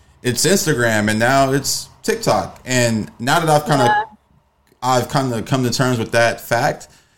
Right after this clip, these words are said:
Speaker 1: it's like, all right, like, how do I kinda use it for myself and, and even just people I work with? Like, how do I help them communicate through this platform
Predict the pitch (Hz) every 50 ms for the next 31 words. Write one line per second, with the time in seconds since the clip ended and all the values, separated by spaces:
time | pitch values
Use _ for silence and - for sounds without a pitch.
0 | _ _ - - 117 101 110 110 104 101 95 95 98 98 87 101 123 123 123 127
1 | 123 120 117 113 113 110 - 120 113 110 107 98 95 104 113 110 92 107 110 101
2 | - - 107 101 98 101 98 - - 113 107 104 101 95 - 95 92 90 82 67
3 | 92 92 90 87 82 - - - 139 165 165 175 147 120 123 - - - 147 139
4 | 120 123 117 101 101 117 117 - 101 95 92 92 90 - 117 117 113 110 104 101
5 | 101 - - - - 110 104 98 - - 98 95 90 - - 90 90 - 92 92
6 | 87 - - 90 85 85 - 90 87 87 -